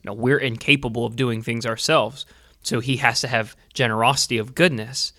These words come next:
combined with mercy that sees our plight and our, our, uh, fallibility, and those two go t-, hand in hand together as he extends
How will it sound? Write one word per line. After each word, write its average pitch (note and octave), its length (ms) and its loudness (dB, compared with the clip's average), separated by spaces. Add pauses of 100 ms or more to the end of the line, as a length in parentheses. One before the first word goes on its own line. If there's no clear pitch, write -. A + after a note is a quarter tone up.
(220)
combined B2 500 2
with A2 240 -4
mercy A#2+ 520 2
that A2 180 -4
sees A#2+ 360 -2
our A2+ 380 0 (960)
plight C#3 440 8
and A2+ 180 -2
our, A2+ 280 0 (320)
our, A#2 320 -2 (160)
uh, - 200 -6
fallibility, B2 1000 4 (600)
and A#2+ 220 0
those C3+ 260 6
two C3 200 2
go A#2 440 2
t-, - 180 -10 (200)
hand C3+ 300 2
in A#2+ 80 -4
hand A#2+ 180 0
together A#2 600 4
as A#2+ 180 2
he A#2+ 120 0
extends G#2+ 760 -4